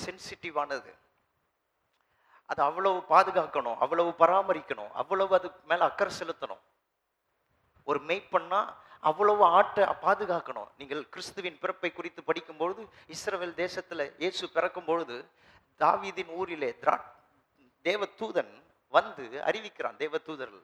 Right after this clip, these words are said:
ராத்திரியில வந்து சொல்றான். அவங்க ராத்திரியிலயும் வேலை செய்யணும், பகல்லையும் வேலை செய்யணும். அவங்களுக்கு தூக்கம் குறைவு, மேய்ப்பர்களுக்கு ரொம்ப தூக்கம் குறைவு. ஏன்னா முழு கவனமும் ஆட்டு மேலதான் இருக்கும். அதனாலதான் வேதம் சொல்லுது, "இஸ்ரவேலை காக்கிறவர் தூங்குவதும் இல்லை,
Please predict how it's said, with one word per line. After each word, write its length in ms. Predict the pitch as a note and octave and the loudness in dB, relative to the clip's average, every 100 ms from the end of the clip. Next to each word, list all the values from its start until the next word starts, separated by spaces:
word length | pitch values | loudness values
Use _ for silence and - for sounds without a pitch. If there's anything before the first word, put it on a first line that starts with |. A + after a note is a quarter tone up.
| - | 4
ராத்திரியில 600 | B2+ - - A3 F#3+ F3 | 4 4 -2 -8 -6 -8
வந்து 220 | D#3+ D#3+ - | -10 -14 -10
சொல்றான். 300 | D3 B2 - _ _ _ _ _ _ _ | -8 -8 -12 _ _ _ _ _ _ _
அவங்க 300 | - F3 F3 | 4 8 12
ராத்திரியிலயும் 560 | G3 C4 C4 B3 B3 C4 | 12 10 4 0 2 6
வேலை 200 | A#3+ A#3 A3+ | 8 8 4
செய்யணும், 260 | A3+ C4 | 0 8
பகல்லையும் 380 | G#3 A3 A#3 A#3 | 8 8 6 4
வேலை 180 | G3 F#3 - | 4 2 -4
செய்யணும். 200 | C#3+ C3+ | 0 2
அவங்களுக்கு 280 | E3 E3 - | 2 -4 -2
தூக்கம் 320 | B3 A3+ E3 | 0 0 2
குறைவு, 420 | D#3+ E3 B2+ A#2+ | 0 0 -4 -12
மேய்ப்பர்களுக்கு 680 | E3+ G3 F#3 E3+ D#3+ D3+ A3+ | -10 -8 -6 -4 -6 -8 -12
ரொம்ப 260 | C#3+ D3+ F3 | -10 -8 -8
தூக்கம் 340 | F#3 F3 E3+ | -8 -8 -10
குறைவு. 280 | C3+ C#3 B2+ | -8 -8 -6
ஏன்னா 300 | B2+ D#3+ D3 - _ _ C#3 | -6 -4 -6 -8 _ _ -10
முழு 280 | F#3 A3 A3+ | -10 -4 8
கவனமும் 600 | D#3+ F3+ G3 F#3 A#3+ C4 _ _ - | 8 8 4 2 0 -10 _ _ 2
ஆட்டு 320 | D#3+ G#3 G3+ | 4 4 2
மேலதான் 340 | D#3 D3 D#3 | -2 0 -2
இருக்கும். 280 | D3 C3+ C3+ _ _ - F#3 | -2 -4 -10 _ _ -2 2
அதனாலதான் 300 | G3 G#3+ G#3 | 2 2 2
வேதம் 340 | G#3+ G#3 - | 2 0 -8
சொல்லுது, 400 | G3+ F#3+ D#3 B2 | -8 -8 -10 -14
"இஸ்ரவேலை 560 | F3 - G#3 F3+ E3 D3+ | -16 -6 -4 0 0 0
காக்கிறவர் 680 | E3+ G3 - F#3+ E3 F3 - | 0 -2 0 0 0 -4 -2
தூங்குவதும் 480 | C4+ A#3 F#3 F3+ F3 | -4 0 -2 -2 -4
இல்லை, 340 | F3+ A#3 B3 | -2 -2 -2